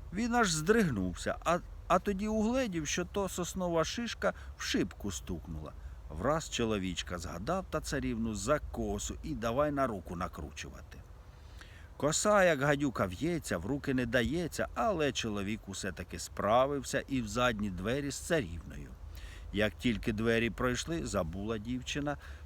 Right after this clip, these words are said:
що вона царівною була, і коса більше не пручалиться. А тут і гори кісток ді-, дійшли.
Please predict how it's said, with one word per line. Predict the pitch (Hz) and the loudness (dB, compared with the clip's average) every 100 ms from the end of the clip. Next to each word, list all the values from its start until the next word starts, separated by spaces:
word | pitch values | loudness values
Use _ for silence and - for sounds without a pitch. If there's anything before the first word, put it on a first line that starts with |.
| - | -8
що | - - 104 | -2 2 4
вона | 101 95 104 127 | 4 2 2 2
царівною | - 147 190 277 185 85 78 | 2 0 2 -2 -2 -6 -6
була, | 78 76 69 - - - - - - - - - | -8 -10 -10 -12 -16 -18 -18 -18 -16 -16 -14 -4
і | 143 | -2
коса | - 104 - 143 170 | 0 -4 -2 0 0
більше | 113 117 - 147 | -2 -4 -2 -6
не | |
пручалиться. | 143 151 - - 71 - 78 - - - - - - - - - - - - | -6 -8 -6 -4 -4 -8 -10 -14 -14 -14 -16 -18 -18 -16 -18 -18 -18 -6 4
А | 202 | 4
тут | - 294 - | 6 0 2
і | 262 | 4
гори | 226 208 220 220 | 6 6 6 4
кісток | 208 226 202 - 104 98 | 2 0 0 2 2 2
ді-, | 95 104 - - - - | -2 -6 -6 -16 -16 -12
дійшли. | 120 113 107 - - 98 92 | -4 0 0 0 -4 -2 -4